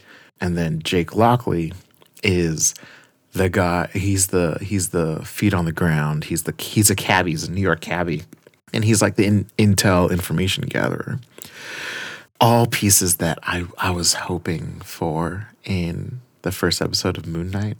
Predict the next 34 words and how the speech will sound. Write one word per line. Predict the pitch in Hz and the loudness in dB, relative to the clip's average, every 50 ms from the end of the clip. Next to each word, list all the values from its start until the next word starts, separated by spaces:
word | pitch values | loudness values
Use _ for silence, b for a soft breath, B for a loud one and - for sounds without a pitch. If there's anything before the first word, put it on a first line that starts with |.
| - - | -10 -10
on | - 82 82 - - | -8 -8 -6 -6 -6
M | 85 87 85 | -6 -4 -4
C | - - - - - | -4 -4 -4 -4 -4
U's, | 87 87 87 87 87 87 90 95 - - - - - | -4 -4 -4 -6 -6 -8 -8 -10 -10 -12 -8 -6 -6
uh, | 87 85 85 82 80 80 82 - _ _ | -6 -4 -6 -6 -8 -8 -10 -14 _ _
Disney | - - 95 - 92 | -10 -6 -6 -4 -6
Plus | 87 - 90 85 90 | -6 -4 -4 -4 -4
show. | - - 107 110 120 123 - _ _ _ B B B B B B B | -4 -4 -4 -4 -4 -6 -10 _ _ _ B B B B B B B
Like, | 110 - 113 | 0 2 4
I | 104 | 4
wanted | 98 101 101 98 104 101 | 4 4 4 2 0 0
to | - | 0
be | 101 101 | 0 0
introduced | 95 - - - 95 90 - - | 0 0 -2 -2 -2 -2 -2 -2
to | 87 85 | -4 -6
three | - 90 85 | -4 -4 -4
different | 85 90 85 87 82 80 | -4 -4 -4 -4 -6 -8
characters | - - 80 80 80 82 - - 76 73 76 78 - - - - B B B B B B B B B - | -4 -2 -2 -2 -2 -2 -4 -4 -4 -2 -2 -4 -6 -6 -10 -10 B B B B B B B B B -8
that | 95 92 85 90 87 80 78 71 - _ _ - | -8 -6 -2 0 0 0 0 -2 -6 _ _ -4
are | 95 95 90 87 | -2 0 0 0
living | 85 85 82 76 76 78 | 0 -2 -4 -4 -4 -6
three | 87 - - 98 90 | -6 -4 -4 -2 -2
very | 87 87 90 85 85 | -2 -2 0 0 0
different | 78 92 92 - - - | -2 -4 -6 -6 -6 -4
lives, | - 80 80 82 80 78 76 73 - - - | -4 -2 0 0 0 0 -2 -2 -4 -6 -6
but | - - 76 73 - | -4 -4 -4 -4 -2
are | - 78 80 78 73 73 73 73 101 - _ _ _ _ - | -2 -2 -2 -2 -2 -4 -6 -8 -10 -14 _ _ _ _ -12
clearly | - - - - 98 98 90 90 92 87 85 80 78 80 | -12 -8 -2 0 0 2 2 2 2 0 0 -2 -2 -4
working | 78 78 80 92 85 80 - - 82 | -6 -8 -4 -4 -4 -4 -2 -4 -4
on | 80 76 73 | -2 -2 0
something. | - - 82 76 - - - 62 62 - 127 - - _ _ - | 0 -2 -2 -2 -8 -8 -6 -6 -6 -6 -8 -12 -18 _ _ -6
And | 65 78 76 | -4 -2 0
then | 80 80 78 80 | 0 0 0 0
the | 80 82 80 78 73 - - | 0 -2 -2 -2 -2 -4 -6